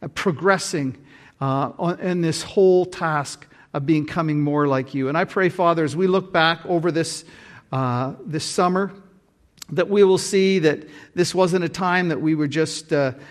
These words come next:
uh, marking time, but, but you were working in our lives to make us more like Jesus. And I pray that what we go into the fall with, uh, Lord, will be evident that you have been working us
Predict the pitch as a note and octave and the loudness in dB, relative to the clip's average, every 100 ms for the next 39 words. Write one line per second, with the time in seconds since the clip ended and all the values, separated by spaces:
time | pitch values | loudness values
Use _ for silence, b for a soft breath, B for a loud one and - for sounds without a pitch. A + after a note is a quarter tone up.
0 | B B C#3 D3+ D#3+ F3+ - E3+ - F3 | B B -4 2 2 2 0 -2 -2 -2
1 | E3 E3 E3+ D#3+ B B B - D3 C#3+ | 0 0 0 -2 B B B -10 -8 -2
2 | E3 - E4 G#3 F3+ - F3+ F#3+ F#3 E3+ | 0 -2 -8 -6 -2 -2 -2 2 4 4
3 | D3+ F3 G3 G3 F3 C3+ E3 E3 D3 C3+ | 4 2 2 0 -4 -2 -2 0 0 0
4 | A#2+ B2 C3+ B2 - D3 D3 C#3+ C#3 - | -2 -4 -8 -10 -6 -2 -2 -2 -4 -6
5 | C#3+ C#3 C3 B2+ C#3+ C3+ C3 C3+ C#3 E3+ | -4 -2 -2 -4 -4 -6 -6 -6 -2 -2
6 | - F#3 E3+ C#3+ B2 D#3+ D#3+ D3 D#3 D3 | -2 0 2 2 0 0 0 -2 0 0
7 | C#3 C3+ C3+ E3+ E3 D#3+ C#3 C3+ C3+ - | -2 -4 -4 -2 2 2 0 -4 -6 -20
8 | B B B _ C3 B2+ D3 D3+ D3 D3 | B B B _ -6 -4 -2 2 4 4
9 | C#3+ C#3+ B B - D3+ D#3 D3+ D3 - | 0 -6 B B -4 0 2 4 2 -2
10 | - - F3 E3+ D3+ C3 G2+ - _ _ | -10 -4 0 2 2 -2 -8 -18 _ _
11 | C3 D#3 D#3+ D#3+ C#3 D3 C#3+ C#3 C3 C3+ | -6 -4 0 0 0 -2 -2 -4 -2 -2
12 | C3+ C#3 B2+ A#2+ - - | -2 -4 -4 -6 -10 -14